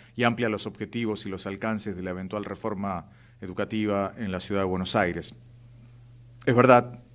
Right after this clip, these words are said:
que políticas, eh, sustentables se impulsan con consensos, que no necesariamente significa unanimidad. Ahora bien, no todo es igual. Se puede consultar por expectativas, deseos o inquietudes,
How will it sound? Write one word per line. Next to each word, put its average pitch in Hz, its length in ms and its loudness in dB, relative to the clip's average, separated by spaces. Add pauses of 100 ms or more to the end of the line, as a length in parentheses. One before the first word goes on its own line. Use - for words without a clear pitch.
(460)
que 101 80 0
políticas, 107 720 4
eh, 101 220 0
sustentables 104 840 6
se 104 120 0
impulsan 104 500 2
con 95 220 -2
consensos, 98 800 2 (340)
que 120 100 4
no 143 100 8
necesariamente 120 720 4
significa 107 520 2
unanimidad. 92 600 2 (880)
Ahora 117 240 10
bien, 98 280 8 (180)
no 135 120 6
todo 165 160 12
es 143 140 12
igual. 113 440 10 (260)
Se - 160 -2
puede 131 220 8
consultar 120 500 4
por 110 140 4
expectativas, 120 800 6
deseos 117 760 8
o 98 140 0
inquietudes, 98 800 4